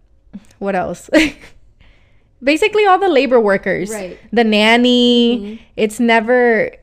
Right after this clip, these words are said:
Speaker 1: the family that's well off. You know what I
Speaker 2: Right.
Speaker 1: mean? And
Speaker 2: Yeah.
Speaker 1: so it's embedded in us within our family. It's embedded in,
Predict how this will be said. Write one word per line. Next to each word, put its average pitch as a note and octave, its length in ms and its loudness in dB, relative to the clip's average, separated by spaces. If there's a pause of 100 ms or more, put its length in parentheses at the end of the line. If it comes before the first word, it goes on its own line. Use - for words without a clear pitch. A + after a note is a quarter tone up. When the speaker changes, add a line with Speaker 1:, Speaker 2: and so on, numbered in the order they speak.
(120)
Speaker 1:
the G3 560 -2
family G#3+ 580 -2
that's F3 260 -6
well F#3 260 0
off. - 260 -10
You A#3 120 -2
know A#3+ 100 0
what A#3 140 2
I A3 80 2
Speaker 2:
Right. A3 80 -2
Speaker 1:
mean? A3 300 -4
And A#3 180 -4
Speaker 2:
Yeah. F#3 80 -10
Speaker 1:
so G3 180 2
it's A3 220 0
embedded B3 440 2
in C4 160 -2
us C4 160 -2
within A3+ 300 -4
our F#3 100 -2
family. G#3 460 -2
It's G3+ 140 -6
embedded G3 360 -4
in, G3 180 -6